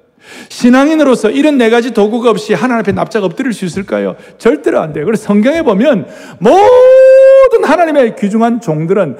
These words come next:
성경의 귀한 인물들은 모두가 다 이 네 가지를 통하여 와자장창 깨진 사람들이에요. 예외가 없어요. 모든 게 잘 되고 평안한데 뭐 때문에 겸손하겠습니까? 이런 네 가지가 있기 때문에 하나님이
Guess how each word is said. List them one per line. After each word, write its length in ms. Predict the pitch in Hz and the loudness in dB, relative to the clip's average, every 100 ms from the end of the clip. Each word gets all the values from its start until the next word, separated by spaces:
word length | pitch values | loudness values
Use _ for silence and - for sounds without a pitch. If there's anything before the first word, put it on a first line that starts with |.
| - | -18
성경의 520 | - 226 226 277 269 | -6 -2 0 -2 -4
귀한 240 | 214 208 214 | 0 0 -2
인물들은 480 | 302 233 190 - - - - | -6 -6 -6 -8 -14 -14 0
모두가 480 | 277 392 370 302 220 | 2 2 2 0 0
다 120 | 220 | -2
이 160 | 233 | 0
네 140 | 254 180 | -2 0
가지를 320 | 202 220 233 | 0 -2 -6
통하여 320 | - 190 180 | -6 -4 -2
와자장창 840 | 135 143 185 262 277 285 - 339 - | -2 0 2 2 0 0 0 0 0
깨진 300 | 392 277 240 | -2 -2 -2
사람들이에요. 840 | 139 - 113 - - - - _ _ _ _ _ | -4 -6 -10 -12 -14 -16 -20 _ _ _ _ _
예외가 460 | 190 269 370 370 302 | 0 2 4 2 0
없어요. 520 | 165 - 110 - - - - - _ _ - - | 0 -6 -8 -8 -16 -20 -20 -20 _ _ -20 -4
모든 280 | 294 381 392 | 2 2 4
게 100 | 381 | 0
잘 240 | - 247 | 2 0
되고 220 | 247 285 - | 0 0 0
평안한데 500 | 220 226 247 254 190 | 0 0 -2 -2 -2
뭐 260 | 156 202 | 0 0
때문에 220 | 381 392 392 | 0 -2 0
겸손하겠습니까? 1040 | 381 392 349 185 151 - 151 165 - 147 _ _ _ - - | -2 -4 -4 -4 -4 -8 -14 -14 -16 -20 _ _ _ -14 0
이런 260 | 302 320 | 2 2
네 120 | 240 220 | 2 2
가지가 280 | 240 247 | 2 0
있기 260 | 233 285 330 | -2 0 0
때문에 220 | 233 214 | 0 0
하나님이 640 | 185 220 196 202 269 135 | 0 0 0 2 0 -2